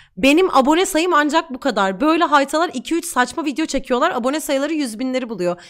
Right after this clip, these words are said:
Şımarınca da böyle dalga geçiyorlar. Ama bunun hesabı sorulur elbet. Gerekli yasal yollara başvuran olur inşallah. Hemen bir bakalım.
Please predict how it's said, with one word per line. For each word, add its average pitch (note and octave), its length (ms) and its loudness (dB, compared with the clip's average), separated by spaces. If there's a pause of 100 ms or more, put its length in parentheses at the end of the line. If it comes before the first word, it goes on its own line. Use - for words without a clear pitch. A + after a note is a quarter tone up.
(160)
Şımarınca D#4 560 0
da D4+ 140 -2
böyle C#4+ 300 4
dalga C4 220 4
geçiyorlar. A3+ 540 -2
Ama A3+ 220 -4
bunun C#4+ 240 -4
hesabı B3+ 420 2
sorulur A#3+ 440 2
elbet. A3+ 440 4 (260)
Gerekli B3 400 4
yasal A#3+ 520 2
yollara G#3 480 0
başvuran B3 560 0
olur G#3+ 240 -8 (100)
inşallah. E3+ 800 -6 (380)
Hemen A#3 360 -6
bir D3 140 -12
bakalım. D3+ 600 -12